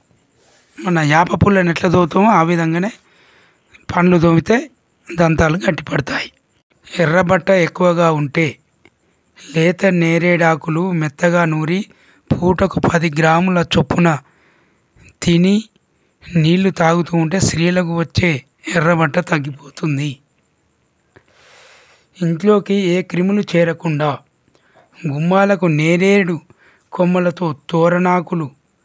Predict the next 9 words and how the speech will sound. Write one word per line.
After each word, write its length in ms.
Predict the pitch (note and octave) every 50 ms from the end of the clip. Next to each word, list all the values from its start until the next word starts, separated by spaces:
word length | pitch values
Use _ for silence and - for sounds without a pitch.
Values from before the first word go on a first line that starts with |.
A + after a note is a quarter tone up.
| _ _ _ _ _ -
కడుతూ 400 | - D#3 D3+ D#3 - - F#3 F3
ఉంటే 480 | D#3+ D#3+ D#3 C#3 - G3 G3+ A3+ - _ _ _ _ _ _ _ _ _ _ _ _ - -
వీధి 400 | C#3+ D3+ D3+ E3 F3+ G3 F3 G3+
నుండి 300 | G3 G3 F#3+ F#3 F3+ F#3
ఏ 440 | G3+ G3+ F3+ D#3+ D#3+ E3 F3 F#3+ F#3+
విధమైన 580 | F#3 F#3 F3 F#3 F3+ F3+ F3+ F3+ F3 F3 D3+ - - _ _ _ _ _ _ _ -
క్రిమికీటకాలు 840 | D#3 E3+ E3+ F3 F3+ - F#3 F#3 E3+ C#3 F3 - - E3+ E3 E3+ F#3+
ఇంట్లోకి 580 | F#3 E3 D#3+ C#3+ - F#3 F3 E3 C#3 - G3
ప్రవేశించలేవు. 1300 | G3+ - - - E3+ D#3 D#3+ E3 D#3+ C#3+ - E3 D#3+ C#3+ - - D#3+ D3+ C#3+ C#3 C3+ C3 D#3 E3 C#3